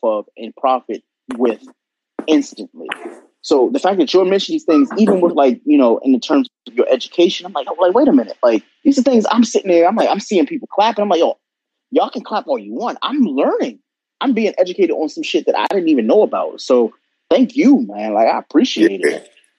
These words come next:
Speaker 2: Bro, you'll be, bro, you'll be surprised. Like, right now, still today, bro, it's just been, just now coming up on a year, bro. The, right here in Birmingham, the county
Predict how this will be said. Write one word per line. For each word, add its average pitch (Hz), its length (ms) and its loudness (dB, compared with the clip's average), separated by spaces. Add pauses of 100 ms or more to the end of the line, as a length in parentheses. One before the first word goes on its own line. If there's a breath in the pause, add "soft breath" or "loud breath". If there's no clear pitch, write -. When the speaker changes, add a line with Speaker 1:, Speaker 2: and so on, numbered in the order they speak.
(120)
Speaker 2:
Bro, 107 220 2
you'll 123 320 2
be, 113 380 2
bro, 110 360 4
you'll 117 220 2
be 98 140 0
surprised. 87 680 0
Like, 76 300 0 (1080)
right 95 360 2
now, 95 420 -2
still - 500 0
today, 85 460 0
bro, 78 460 -2 (180)
it's - 220 -8
just 98 320 0
been, 98 420 0 (840)
just 107 280 2
now 101 220 2
coming 95 360 -2
up 90 160 2
on 82 200 0
a 76 40 -4
year, 85 380 2
bro. 80 380 0 (1800)
The, 87 480 4
right 107 200 2
here 110 280 2
in 95 80 -10
Birmingham, 110 640 0
the 104 80 -6
county 113 640 -4